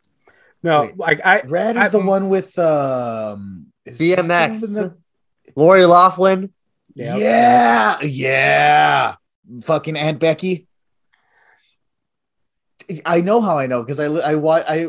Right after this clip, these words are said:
Speaker 2: I watched it for a bad movie podcast. That's what I watched it for.
Speaker 3: <laughs>
Speaker 2: Yeah.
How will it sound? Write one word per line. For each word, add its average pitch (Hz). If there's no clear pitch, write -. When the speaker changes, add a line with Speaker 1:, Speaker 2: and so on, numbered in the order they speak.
Speaker 2:
I 147
watched 190
it 147
for 185
a 170
bad 143
movie 247
podcast. 113
That's 247
what 226
I 151
watched 117
it 220
for. -
Speaker 3:
<laughs> 180
Speaker 2:
Yeah. 214